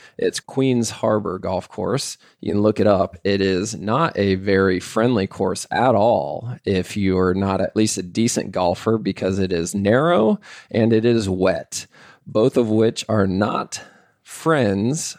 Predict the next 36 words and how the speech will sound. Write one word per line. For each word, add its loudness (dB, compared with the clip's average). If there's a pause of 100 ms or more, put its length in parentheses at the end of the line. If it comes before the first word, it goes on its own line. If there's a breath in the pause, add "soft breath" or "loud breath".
(100)
of -2
those 0
that -2
can't -2
control -2
it 0
off -8
the -8
tee, 0 (400 soft breath)
which -2
has 2
been -2 (400)
historically 0
my -4 (500 soft breath)
Achilles 0
heel 2
when -8
playing -4
that -8 (120)
course. -2 (760)
So -2
anyways, 0
I 0
went 0
out -2
to -2
the 0
hundred -2
fifty -2
mark 0
on -2
one -4 (840 soft breath)
evening 0
right 0
before 0
dark, 0